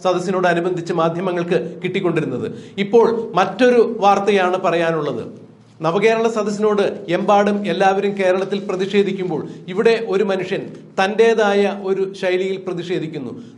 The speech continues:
തീർത്തും വ്യത്യസ്തമായ ഒരു പ്രതികരണ ശൈലിയിലൂടെ, പ്രതിഷേധ ശൈലിയിലൂടെയാണ് ഇദ്ദേഹം മുഖ്യമന്ത്രിക്കും മുഖ്യമന്ത്രിയുടെ നവകേരള സദസ്സിനും എതിരെ പ്രതികരിക്കുന്നത്. അദ്ദേഹം കരിങ്കൊടി ഏന്തിയിട്ടില്ല, ഒരു കാരണവശാലും അദ്ദേഹം തെരുവിലേക്ക് ഇറങ്ങിയിട്ടില്ല.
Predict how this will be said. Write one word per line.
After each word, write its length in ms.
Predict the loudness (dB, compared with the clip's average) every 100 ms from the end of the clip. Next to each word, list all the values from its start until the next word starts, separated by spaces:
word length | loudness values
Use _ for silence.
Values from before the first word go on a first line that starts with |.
| -2
തീർത്തും 600 | 0 0 0 0 -2 -8 -2
വ്യത്യസ്തമായ 840 | -2 0 -2 0 2 2 2 2 2
ഒരു 320 | 2 2 2
പ്രതികരണ 420 | -2 0 0 0 -2
ശൈലിയിലൂടെ, 800 | 0 0 2 2 2 2 -2 -10 -4
പ്രതിഷേധ 540 | -2 0 2 2 4 2
ശൈലിയിലൂടെയാണ് 920 | 2 0 0 0 2 2 0 -4 -8
ഇദ്ദേഹം 380 | -4 -2 -2 -6 -10 -8
മുഖ്യമന്ത്രിക്കും 840 | 0 2 2 2 0 -2 -4 -6
മുഖ്യമന്ത്രിയുടെ 840 | -6 -2 0 2 2 2 2 -2 -4
നവകേരള 540 | -2 0 0 0 0
സദസ്സിനും 520 | -2 -4 -4 -4 -4 -6
എതിരെ 380 | -2 -2 -2 -6
പ്രതികരിക്കുന്നത്. 720 | -6 -2 -2 -4 -6 -8 -10 -14 -4
അദ്ദേഹം 340 | 0 2 2 4
കരിങ്കൊടി 380 | 4 4 4 4
ഏന്തിയിട്ടില്ല, 640 | 4 4 0 0 0 0
ഒരു 180 | 0 2
കാരണവശാലും 640 | 2 2 0 0 0 0 -4
അദ്ദേഹം 400 | -2 -2 -2 0
തെരുവിലേക്ക് 440 | 2 4 2 2 0
ഇറങ്ങിയിട്ടില്ല. 560 | -2 -2 -4 -6 -6